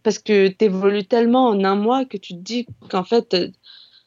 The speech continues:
enfin, t'aurais jamais imaginé pouvoir faire, euh, ce genre de posture alors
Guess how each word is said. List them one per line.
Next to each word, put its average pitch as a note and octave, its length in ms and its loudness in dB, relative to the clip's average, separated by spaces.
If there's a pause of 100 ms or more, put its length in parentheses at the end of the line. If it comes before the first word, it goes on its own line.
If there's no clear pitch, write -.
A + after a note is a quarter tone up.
(180)
enfin, F#3+ 140 0
t'aurais F#3+ 300 2
jamais A3 400 2
imaginé G3 480 -2
pouvoir G3+ 360 -6
faire, G3+ 240 -6
euh, F#3 100 0
ce G3+ 160 -4
genre F#3+ 220 -2
de F#3 80 0
posture F#3+ 680 -4
alors - 360 -4